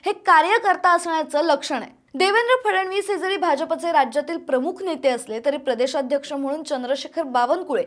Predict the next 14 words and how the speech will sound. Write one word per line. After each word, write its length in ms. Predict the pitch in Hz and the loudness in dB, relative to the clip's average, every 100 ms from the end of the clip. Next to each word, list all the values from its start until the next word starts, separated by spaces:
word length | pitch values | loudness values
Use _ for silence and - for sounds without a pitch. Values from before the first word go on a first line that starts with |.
| - - | -6 0
यांनी 300 | 302 330 403 | 4 4 4
ही 180 | 480 427 | 0 0
जबाबदारी 480 | 370 370 370 381 392 | 4 2 2 -2 -2
स्वीकारून 500 | 359 339 311 339 320 | -4 0 0 2 4
राजीनामा 460 | 277 269 415 392 | 4 4 -2 0
द्यायला 260 | 349 311 311 | 0 2 2
हवं 220 | 302 269 | 0 2
होतं 240 | 254 254 | 2 2
असं 220 | 302 330 403 | 2 2 0
काही 180 | 415 | 0
राजकीय 420 | 403 311 311 403 392 | 4 4 4 -4 -4
विश्लेषकांचं 800 | 349 320 330 330 285 269 269 | -4 -6 -8 -4 -4 -2 -2
म्हणणं 280 | 294 320 | 0 -2
आहे, 60 | 262 | -4